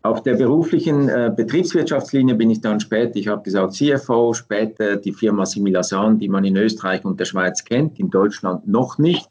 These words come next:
möchte das so gesagt haben. Ähm, eine Pharmagesellschaft als Geschäftsführer angestellt, mittelgroßes Unternehmen heute, ähm, mittlerweile auch Mitaktionär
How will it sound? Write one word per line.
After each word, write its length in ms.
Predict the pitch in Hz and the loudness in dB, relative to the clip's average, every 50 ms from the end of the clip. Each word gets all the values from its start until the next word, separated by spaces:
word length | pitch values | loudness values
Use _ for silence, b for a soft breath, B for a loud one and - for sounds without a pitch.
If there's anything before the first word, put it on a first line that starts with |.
| _ - | _ -10
möchte 300 | 95 90 95 - - 92 | -8 -8 -8 -8 -10 -10
das 180 | 95 92 90 - | -10 -10 -8 -4
so 120 | - 120 131 | 0 0 0
gesagt 440 | 139 131 131 131 135 135 - - | 0 0 0 0 0 0 -2 -4
haben. 300 | 135 131 131 127 131 127 127 b b b b b b b _ _ _ _ - | -2 -2 0 0 0 -2 -4 b b b b b b b _ _ _ _ -6
Ähm, 380 | 104 98 98 98 98 98 98 | -2 0 2 2 4 2 2
eine 280 | 92 95 110 98 95 92 | 2 0 0 0 0 -2
Pharmagesellschaft 1080 | - - 107 117 135 135 131 123 123 113 - 117 113 120 113 - 120 107 107 107 - - | -2 -2 -2 0 0 0 0 -2 -2 -2 -2 0 0 0 0 0 -2 0 0 -2 -2 -6
als 200 | 87 101 98 - | -10 -10 -10 -10
Geschäftsführer 1000 | - 95 - - 120 131 123 - - - - 113 110 104 104 104 104 104 110 107 _ _ _ _ _ _ _ _ _ - | -10 -8 -4 -2 -2 -2 -2 -6 -10 -2 0 2 2 2 2 2 0 0 -2 -6 _ _ _ _ _ _ _ _ _ -6
angestellt, 800 | 98 101 104 101 98 92 - - 95 92 95 95 95 95 95 - | -4 -4 0 0 0 -2 0 -2 0 2 2 2 2 0 -2 -4
mittelgroßes 720 | 82 90 98 95 - 90 - 90 87 90 90 - - 82 87 | -2 -2 -2 -2 -4 -4 0 2 2 2 0 -2 -10 -18 -18
Unternehmen 560 | - 90 - - 78 80 87 90 90 82 78 | -18 -16 -16 -16 -16 -14 -12 -12 -12 -12 -10
heute, 500 | 85 90 92 95 - - - 87 85 - _ _ _ _ _ _ _ _ _ _ - | -4 -4 -4 -4 -4 -4 -2 -2 -2 -4 _ _ _ _ _ _ _ _ _ _ -12
ähm, 760 | - 90 87 87 87 87 87 87 87 85 85 87 85 87 85 | -8 -6 -4 -2 0 0 0 2 2 0 0 0 0 0 2
mittlerweile 540 | 87 95 92 95 101 95 90 90 87 87 85 | 0 0 0 0 0 0 0 0 0 0 0
auch 200 | 87 87 - - | -2 -4 -4 -2
Mitaktionär 840 | 107 127 - - - - - - - 139 120 120 113 113 117 120 120 | -2 -2 0 0 -4 -4 -4 -4 -6 -2 0 0 2 0 0 -2 -6